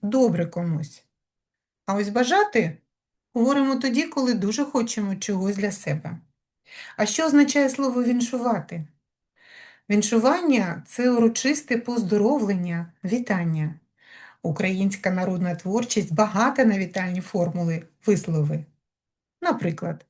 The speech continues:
"Віншую вас цим Новим роком", "Здорові будьте", "Здоровенькі будьмо" та "Себе не гудьмо".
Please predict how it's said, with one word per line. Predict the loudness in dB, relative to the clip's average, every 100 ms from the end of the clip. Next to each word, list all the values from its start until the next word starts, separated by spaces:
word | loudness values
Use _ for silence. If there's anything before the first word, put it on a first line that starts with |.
| _ 2
"Віншую | 4 4 4 2 4 4
вас | 4 4 2 0 -12 _
цим | -2 2 2 2
Новим | -2 0 0 0
роком", | 0 -4 -6 -8 -8 -8 _ _ -20 -20 -10
"Здорові | -2 4 6 6 6
будьте", | 4 2 0 0 -2 -4 -4 -8 _ -8
"Здоровенькі | -4 4 4 6 6 4 0 -2
будьмо" | 0 -2 -2 -6 -8 -14 _
та | -8
"Себе | -4 -2 2 4
не | 6 4
гудьмо". | 2 -4 -4 -6 -6